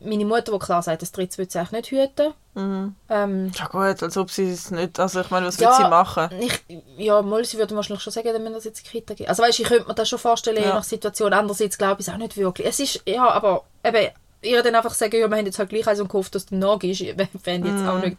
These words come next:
Speaker 1: wirklich fair. Ja. Und das ist so etwas, wo ich nicht, wo ich wie nicht ganz loskriege, weil ich glaube, einen Kinderwunsch haben, und darum wollte ich mit dir darüber reden, weil du wie sagst, du weißt ja noch gar nicht, ob du wirklich Kind willst oder
Speaker 2: Mhm.
Speaker 1: nicht.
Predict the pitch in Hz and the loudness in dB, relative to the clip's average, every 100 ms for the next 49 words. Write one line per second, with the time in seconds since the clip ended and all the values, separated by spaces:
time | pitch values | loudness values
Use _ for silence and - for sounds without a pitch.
0 | - 175 175 - 180 - 214 254 - - | -10 -10 -10 -8 -8 -6 -8 -8 -18 -20
1 | - - - - - - 180 170 180 - | -20 -20 -20 -20 -18 -2 0 0 -4 -16
2 | _ _ _ - 240 277 339 - 285 226 | _ _ _ -8 0 2 2 0 0 0
3 | 233 302 - 240 226 247 _ _ - _ | -2 -8 -4 -4 -4 -6 _ _ -20 _
4 | _ _ _ _ _ _ _ - - - | _ _ _ _ _ _ _ -20 -20 -20
5 | - _ - _ _ _ _ 226 247 262 | -20 _ -20 _ _ _ _ -2 -2 0
6 | 294 339 302 285 262 269 320 - 339 302 | 2 2 2 0 0 0 0 -2 -4 0
7 | 233 226 220 - _ _ 220 247 233 _ | 2 4 4 0 _ _ -8 -4 -4 _
8 | 233 - 277 311 294 294 339 - 214 240 | -10 -4 -2 -2 -2 -2 -4 -2 0 0
9 | 220 226 226 208 190 190 180 180 175 185 | -2 -2 0 0 2 2 0 0 -4 -2
10 | 233 269 240 311 - - _ - 220 226 | -2 0 0 -2 -14 -20 _ -2 -2 0
11 | 269 294 262 - - 226 214 233 233 196 | 0 2 0 -2 -4 2 4 2 -4 0
12 | 190 202 180 - 185 - 175 180 175 247 | 0 0 -4 -4 -4 -4 -8 -6 -4 -6
13 | - 294 214 196 | -4 -2 0 0